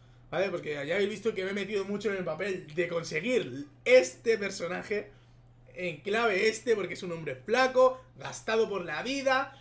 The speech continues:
no se cuida, tiene una pinta de alcohólico impresionante y aparte ha liado sus juergas, que ahí tiene una buena cicatriz de un buen hachazo que le habrán pegado una vez en la vida. Así que no digo más, chicos, espero que os haya gustado la primera impresión a la creación de personajes, que será el título.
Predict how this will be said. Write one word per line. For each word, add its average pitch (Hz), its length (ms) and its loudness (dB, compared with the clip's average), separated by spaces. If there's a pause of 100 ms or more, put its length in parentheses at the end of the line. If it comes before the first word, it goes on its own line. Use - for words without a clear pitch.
no 247 180 6
se 220 240 -2
cuida, 269 560 2 (360)
tiene 269 220 0
una 247 120 4
pinta 233 340 0
de 196 60 0
alcohólico 190 580 0
impresionante 262 1080 0 (360)
y 151 120 -6
aparte 208 720 0 (240)
ha 180 120 -2
liado 214 260 2
sus 190 180 -4
juergas, 226 560 4
que 147 120 -6
ahí 165 140 -2
tiene 202 180 -2
una 180 160 0
buena 190 260 0
cicatriz 180 520 -4
de 208 60 0
un 208 120 -2
buen 208 160 0
hachazo 190 420 -2
que 165 100 -2
le 151 60 -2
habrán 160 260 -2
pegado 151 220 -4
una 139 100 -6
vez 131 100 -6
en 127 80 -6
la 113 80 -6
vida. 117 240 -8 (240)
Así 185 200 -2
que 226 80 4
no 320 100 8
digo 285 160 4
más, 285 160 6
chicos, 302 360 4 (260)
espero 269 260 4
que 277 40 6
os 277 60 4
haya 254 80 8
gustado 254 360 4
la 220 240 4
primera 214 260 2
impresión 208 400 2
a 185 300 0
la 180 80 2
creación 185 240 -2
de 185 80 -2
personajes, 214 520 0
que 180 80 -10
será 170 160 -4
el 156 80 -6
título. 247 480 0